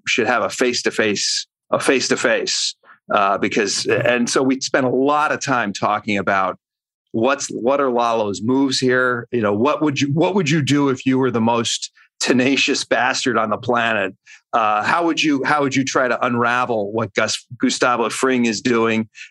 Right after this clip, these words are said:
And in return, what would, what would Fring do? And so, uh, we, we did, we came up with kind of some of the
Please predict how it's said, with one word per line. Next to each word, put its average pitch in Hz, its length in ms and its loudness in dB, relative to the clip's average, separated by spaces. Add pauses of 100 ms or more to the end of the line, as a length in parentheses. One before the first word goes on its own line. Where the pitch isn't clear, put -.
And 143 140 2
in 143 100 2
return, 131 360 0
what 127 140 0
would, 123 220 -2
what 139 160 0
would 123 140 -2
Fring 131 360 2
do? 92 340 0 (420)
And 131 140 4
so, 139 280 2
uh, 123 240 0
we, 147 180 -2
we 160 140 0
did, 196 300 0
we - 80 0
came 190 320 0
up 175 180 -2
with 135 140 0
kind 156 260 0
of 123 80 0
some 156 240 0
of 151 120 2
the 120 280 0